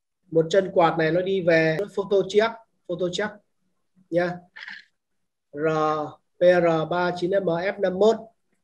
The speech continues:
đây là con photo check. Chân hai và chân ba của photo check này nó chính là, à, diode. Nhưng mà thực tế là cái con này chân hai và chân ba là tôi vẽ như này nó hơi bị thừa con trở.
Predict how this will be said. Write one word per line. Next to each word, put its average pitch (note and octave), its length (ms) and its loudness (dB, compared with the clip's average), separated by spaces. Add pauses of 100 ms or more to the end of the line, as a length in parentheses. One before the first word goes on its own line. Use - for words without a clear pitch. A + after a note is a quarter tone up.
(140)
đây D#3+ 100 -6
là D3 140 -4
con E3 200 -4
photo F3 240 2 (100)
check. F#3+ 260 0 (1500)
Chân G#3 200 4
hai G#3 300 6
và F3+ 100 2
chân F#3+ 220 -2
ba G3+ 420 2 (800)
của D3 180 -16
photo F3 220 -2 (100)
check G#3 180 -2
này E3+ 160 0
nó E3 160 0
chính F3 220 -4
là, E3 340 0 (880)
à, D#3 100 -8 (200)
diode. G#3+ 340 8 (760)
Nhưng G3+ 160 4
mà F#3 220 6
thực E3+ 180 -4
tế F3+ 180 6
là G3+ 140 4
cái G3+ 80 -2
con G3 200 0
này D#3+ 340 2
chân F#3 160 -4
hai F#3 200 0
và E3 80 -2
chân F3 140 -6
ba F3+ 220 2
là E3+ 140 0
tôi F3 120 -2
vẽ F#3+ 280 -2
như F#3 100 0
này E3 120 0
nó E3 140 -2
hơi F#3 140 0
bị E3+ 200 -8
thừa E3 180 0
con E3+ 140 0
trở. C#3 260 -8